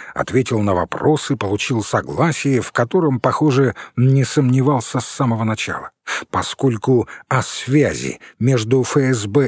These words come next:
и издательством, на которое работал Спайк Спиранский, было известно не только в окололитературных кругах, и после этого дал уже более подробные инструкции.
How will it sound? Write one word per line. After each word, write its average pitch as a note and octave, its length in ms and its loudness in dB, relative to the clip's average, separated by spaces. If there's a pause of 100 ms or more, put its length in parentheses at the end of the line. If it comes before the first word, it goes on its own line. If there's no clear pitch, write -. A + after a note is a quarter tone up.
и C3+ 180 2
издательством, B2 880 -4 (240)
на F#2+ 160 -2
которое B2 460 2
работал A#2 500 0 (120)
Спайк - 640 -2
Спиранский, - 920 -6 (280)
было E3 460 2
известно C#3+ 560 2
не C#3 160 4
только B2+ 500 0
в G2 100 0
окололитературных C3 1120 2
кругах, A#2+ 760 0 (360)
и G#2+ 100 -10
после A#2 520 0
этого B2 300 2
дал C#3 180 2
уже A#2 240 0
более C3 420 2
подробные G#2 600 0
инструкции. - 680 -10